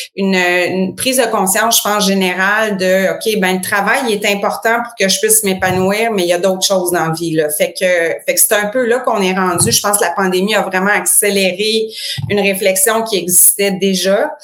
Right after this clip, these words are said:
Euh, mais là, on peut plus comme faire à semblant que ça existe pas, là. Ça a été trop profond comme, euh, comme transformation. Puis ça a quand même duré deux heures,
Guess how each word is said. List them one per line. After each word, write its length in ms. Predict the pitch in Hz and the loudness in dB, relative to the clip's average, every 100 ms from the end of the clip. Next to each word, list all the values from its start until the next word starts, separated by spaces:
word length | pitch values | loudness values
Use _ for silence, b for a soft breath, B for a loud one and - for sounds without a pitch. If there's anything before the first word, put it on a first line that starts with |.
| B B B B - | B B B B -2
Euh, 800 | 185 180 180 180 175 175 175 175 - | 0 2 2 2 0 0 -2 -2 -4
mais 200 | 202 202 | -2 0
là, 220 | 202 240 | 2 0
on 40 | 240 | 0
peut 180 | 226 - | -2 -2
plus 220 | 262 262 | -4 -2
comme 360 | 226 190 180 | 0 0 -2
faire 200 | 175 196 | -2 -2
à 80 | 190 | 0
semblant 480 | 185 180 175 180 190 | 0 0 0 0 0
que 80 | 190 | 0
ça 140 | 190 | 0
existe 440 | 165 160 175 175 - | 0 0 0 0 2
pas, 180 | 220 | 0
là. 180 | 202 185 | 2 2
Ça 240 | 185 - 175 | 2 2 2
a 40 | |
été 540 | 170 165 214 208 202 - | 0 -2 0 0 -2 -4
trop 340 | - 220 226 | -2 0 0
profond 640 | 220 - 185 - 196 202 | -2 -2 -2 0 0 0
comme, 340 | 202 190 180 175 | -2 -2 0 0
euh, 360 | 170 165 165 165 | 2 2 0 -2
comme 180 | 180 170 | -4 -2
transformation. 720 | 156 180 - 190 165 170 247 | 0 0 0 2 2 0 0
Puis 80 | 247 | 0
ça 80 | 196 | -2
a 40 | |
quand 180 | 196 202 | 0 0
même 180 | 233 254 | 0 0
duré 280 | 190 190 202 | 0 0 0
deux 340 | 196 185 180 | 0 2 2
heures, 280 | 190 165 | 0 -2